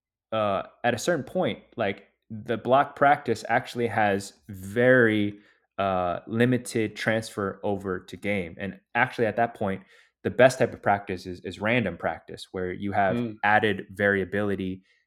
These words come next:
Speaker 1: and
Speaker 2: Mm-hmm.
Speaker 1: interleaving different types of skills within the practice.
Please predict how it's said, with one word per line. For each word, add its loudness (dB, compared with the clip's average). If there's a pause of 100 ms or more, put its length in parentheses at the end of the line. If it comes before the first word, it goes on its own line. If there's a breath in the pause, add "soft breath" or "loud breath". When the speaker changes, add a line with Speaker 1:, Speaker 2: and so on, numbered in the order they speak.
(140)
Speaker 1:
and -2
Speaker 2:
Mm-hmm. -6 (400)
Speaker 1:
interleaving 0
different -6
types -6
of -10
skills 0 (260)
within -2
the -4
practice. -10